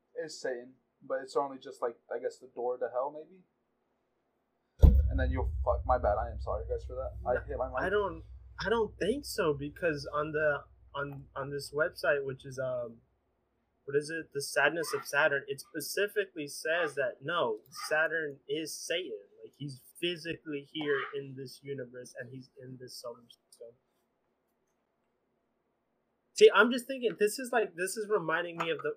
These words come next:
Speaker 2: old McDonald's cartoons, where you know how Ronald McDonald would always have hamburgers on him? Like, you wouldn't go up to Ronald McDonald and be like,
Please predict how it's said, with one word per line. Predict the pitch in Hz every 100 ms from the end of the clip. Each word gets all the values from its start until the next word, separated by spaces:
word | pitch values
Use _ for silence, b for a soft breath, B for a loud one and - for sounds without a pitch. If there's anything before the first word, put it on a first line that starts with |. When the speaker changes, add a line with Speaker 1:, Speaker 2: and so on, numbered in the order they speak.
| 147
Speaker 2:
old | 160 143
McDonald's | 143 131 131 143 147 -
cartoons, | 170 165 175 185 190 190 - _ _ _
where | - 143
you | 170
know | 180
how | 170
Ronald | 120 127 143 165
McDonald | 143 135 120 143 151 135
would | 127 - -
always | 123 139 156 135 -
have | 131 131 143 -
hamburgers | 135 143 143 143 135 120 - 117
on | 143
him? | 175 185 _ _ _ _ _ _ _ _ _ _ _ _ _ _ _ _
Like, | 151 156
you | 147 175
wouldn't | 220 214 156
go | 156 185
up | 175 -
to | 156
Ronald | 139 156 147
McDonald | 139 127 131 147 135
and | 123
be | 135
like, | 139 131